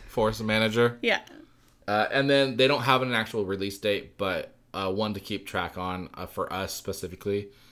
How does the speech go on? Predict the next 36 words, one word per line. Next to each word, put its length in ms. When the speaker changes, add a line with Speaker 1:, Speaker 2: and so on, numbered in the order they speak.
Speaker 1:
Supergirl 520
season 280
five 480
is 120
coming 240
out 180
sometime 500
soon 380
Speaker 2:
Okay. 180
Speaker 1:
to 100
Netflix, 520
which 460
we 260
would 160
be, 180
you 80
know, 140
for 140
us 120
to 60
catch 280
up. 200
Speaker 2:
Yeah. 280
Speaker 1:
Okay? 160
Speaker 2:
Sounds 280
good. 200
Uh, 380
well, 300
for 640
in 340
the 260
realm 300
of 80
streaming 560
things, 560
uh, 300